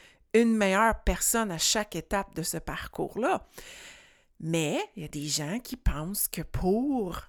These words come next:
mener un mode de vie sain, ou quand elles embarquent,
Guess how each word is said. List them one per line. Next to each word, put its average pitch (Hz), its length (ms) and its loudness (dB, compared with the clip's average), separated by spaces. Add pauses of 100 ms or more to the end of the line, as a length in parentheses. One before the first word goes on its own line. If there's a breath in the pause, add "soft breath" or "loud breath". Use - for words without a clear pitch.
(100)
mener 175 600 -2
un 170 120 0
mode 160 360 -4
de 165 100 -2
vie 165 260 -2
sain, 165 460 -2 (400 loud breath)
ou 170 160 -10 (100)
quand 254 240 2 (160)
elles 214 440 6
embarquent, 208 720 2